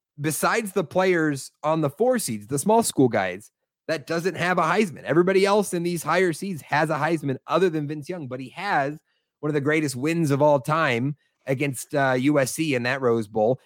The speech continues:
an iconic moment, iconic performances, more deserving of a, I don't know, Heisman. Could have won it. I mean, he's competing against Bush and Leinart and all that. Um, but Chris Weinke had an incredible,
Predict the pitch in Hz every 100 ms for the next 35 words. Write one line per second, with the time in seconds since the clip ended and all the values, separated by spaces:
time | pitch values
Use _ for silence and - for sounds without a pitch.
0 | - 139 131 - 160 160 151 - 135 127
1 | 131 156 131 135 - 156 160 151 151 131
2 | 131 123 120 - 160 151 214 285 175 131
3 | 180 202 139 120 117 101 - _ 139 139
4 | 101 156 135 123 - 185 151 123 123 123
5 | 151 139 131 123 113 _ 143 127 113 117
6 | - - 123 - 107 107 127 117 107 113
7 | 113 113 117 - _ _ _ _ _ _
8 | _ _ 135 135 123 120 107 - _ _
9 | _ _ _ _ _ 135 208 - - 302
10 | - 160 175 180 170 147 147 147 143 135
11 | 120 - - 180 202 180 135 131 127 120
12 | 107